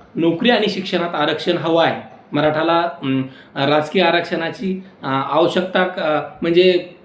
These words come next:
पायलीचे पन्नास ते राजकारणात मा-, मराठीचे काय करायचे असून, अं, काही, काही, काहीच कामाचे नाहीत ना.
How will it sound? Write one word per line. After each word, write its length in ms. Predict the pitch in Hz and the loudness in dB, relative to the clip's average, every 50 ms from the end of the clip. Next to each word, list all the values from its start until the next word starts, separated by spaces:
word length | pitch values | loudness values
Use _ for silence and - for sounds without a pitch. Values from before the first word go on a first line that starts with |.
| - - | -10 -4
पायलीचे 400 | 165 165 175 190 190 196 - 233 | 0 2 4 4 4 4 2 0
पन्नास 560 | - - 196 196 214 226 220 220 - - - | 0 0 -2 0 0 0 0 -2 -2 -4 0
ते 100 | 214 196 | 2 4
राजकारणात 480 | 190 196 190 - - 190 185 185 175 170 | 4 4 2 2 2 2 2 2 2 2
मा-, 200 | 180 175 165 160 | 2 2 2 2
मराठीचे 420 | 160 165 156 147 151 151 143 143 | 2 2 0 0 -2 -4 -6 -8
काय 280 | 139 - 208 214 233 220 | -8 -4 -2 -2 -2 -2
करायचे 320 | 220 214 208 196 190 196 | 0 0 0 2 2 0
असून, 340 | 185 180 196 185 180 175 170 | -2 -2 -2 -2 -2 -2 -2
अं, 520 | 170 165 160 156 151 156 139 147 143 139 | -4 -4 -4 -2 -2 -4 -4 -6 -6 -8
काही, 200 | 131 - 160 165 | -4 0 0 0
काही, 200 | 170 170 180 180 | 2 2 0 0
काहीच 320 | 180 - - 220 254 247 - | 0 0 0 0 0 0 0
कामाचे 340 | 247 240 254 247 240 262 240 | 2 2 4 4 2 2 0
नाहीत 200 | 214 185 185 233 | 0 0 0 -2
ना. 80 | 262 | -4